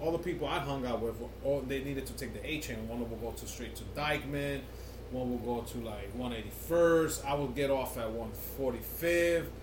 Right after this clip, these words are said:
Well, I would get off in one six, uh, one forty-fifth to take the C train, 'cause I needed to go to one sixty. So that's what we started doing. We started walking, and that's how we found our, like,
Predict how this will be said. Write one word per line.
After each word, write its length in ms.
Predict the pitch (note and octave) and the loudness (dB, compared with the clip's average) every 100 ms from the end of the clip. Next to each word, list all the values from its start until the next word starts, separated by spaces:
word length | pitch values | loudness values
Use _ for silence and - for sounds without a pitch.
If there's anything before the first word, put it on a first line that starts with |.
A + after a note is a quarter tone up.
| - - - - | -10 -10 -10 -4
Well, 140 | A#2+ | -2
I 40 | |
would 120 | C3 B2 | 0 2
get 100 | C3 | 0
off 180 | B2+ B2 | 0 -2
in 100 | A#2 | -4
one 140 | A2 | -4
six, 480 | - E3 E3 - - - | -4 -2 -2 -4 -10 -8
uh, 40 | A#2+ A#2 A2 | -4 -4 -4
one 140 | C#3 | -4
forty-fifth 380 | C#3+ C#3 C3+ C#3 | -2 -2 -2 -6
to 100 | - | -6
take 200 | - B2 | -6 -6
the 60 | - | -4
C 280 | - F3+ E3 | -4 -4 -4
train, 260 | - B2+ | -4 -4
'cause 140 | A#2+ A#2+ | -2 -4
I 60 | |
needed 220 | C3+ B2+ A#2+ | -2 -4 -4
to 60 | |
go 120 | A#2+ A2+ | -4 -2
to 60 | |
one 220 | G#2 G2+ | -4 -6
sixty. 500 | - F#3 F#3+ - - - - - - - - - | -6 0 0 0 -6 -10 -10 -12 -12 -12 -12 -10
So 280 | - C#3+ | -2 0
that's 280 | B2+ D3+ E3+ | 2 2 4
what 100 | D#3 | 2
we 80 | C#3 | 2
started 340 | - C#3+ B2 | 0 -2 0
doing. 160 | D3 B2+ | -2 -2
We 60 | A#2+ | -2
started 380 | - C#3 A#2 A#2+ | 0 2 2 2
walking, 360 | D#3 C#3 A#2+ | 2 2 -2
and 140 | A#2 A2+ | -6 -6
that's 140 | A#2 | -4
how 100 | C#3+ | -4
we 120 | B2 | -2
found 320 | A#2 C#3+ A#2+ A2+ | -4 -2 -2 -2
our, 120 | G#2+ | -4
like, 220 | G#2+ G2+ | -4 -6